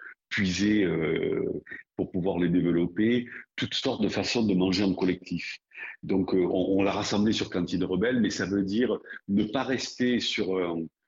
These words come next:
euh, une restauration qu'on nous a proposée pendant des années avec des produits en sachet, euh, en liaison, euh, toujours, euh, qui viennent de plus en plus loin, et cetera. C'est justement se réapproprier une cantine rebelle, cet acte nourricier,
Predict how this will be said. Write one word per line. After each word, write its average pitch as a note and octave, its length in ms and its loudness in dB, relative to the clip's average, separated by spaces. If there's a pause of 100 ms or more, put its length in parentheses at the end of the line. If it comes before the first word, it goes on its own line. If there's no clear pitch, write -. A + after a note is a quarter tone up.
(280)
euh, F2 160 -4 (720)
une G2 160 4
restauration G2+ 800 2
qu'on F2+ 140 0
nous F2+ 120 4
a F2+ 100 0
proposée F#2 360 0
pendant E2 260 0
des F2 220 2
années F#2 420 2
avec D2+ 260 -4
des D#2+ 220 -4
produits F2+ 760 -4
en E2 120 -10
sachet, F#2 720 -2
euh, D#2+ 280 -10 (380)
en E2 60 0
liaison, F#2 680 2
euh, F2+ 140 -2
toujours, F2 300 -4
euh, D#2+ 200 -2
qui - 120 -8
viennent F2+ 160 2
de E2+ 60 2
plus F2+ 220 -2
en F2 120 0
plus - 160 -2
loin, F2+ 240 4
et E2 160 0
cetera. - 480 -6 (360)
C'est - 240 0
justement A#2 380 2
se - 140 -2
réapproprier A2 720 0
une G#2 120 2
cantine F#2 380 0
rebelle, F#2+ 400 0
cet - 240 -6
acte F2+ 240 -8
nourricier, E2+ 600 -2